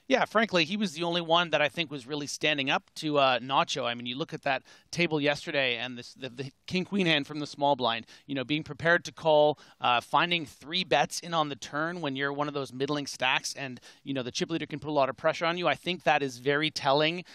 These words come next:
uh, that he's willing to go to battle against Nacho on this final table, and, uh, we'll see what, what happens.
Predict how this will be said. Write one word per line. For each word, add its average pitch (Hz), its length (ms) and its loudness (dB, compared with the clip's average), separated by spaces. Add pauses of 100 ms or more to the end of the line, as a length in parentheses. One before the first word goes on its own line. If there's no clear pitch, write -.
(120)
uh, 135 200 4
that 131 160 -2
he's 147 200 -10
willing 143 300 -2
to 131 320 -10
go 139 180 -4
to 196 60 -6
battle 160 400 4
against 143 420 -2
Nacho 147 340 2
on 127 140 -4
this 139 140 -8
final 135 240 0
table, 139 380 0
and, 123 240 -4
uh, 123 200 2
we'll 123 100 -10
see - 200 -10
what, 135 240 0
what 127 140 -8
happens. - 480 -6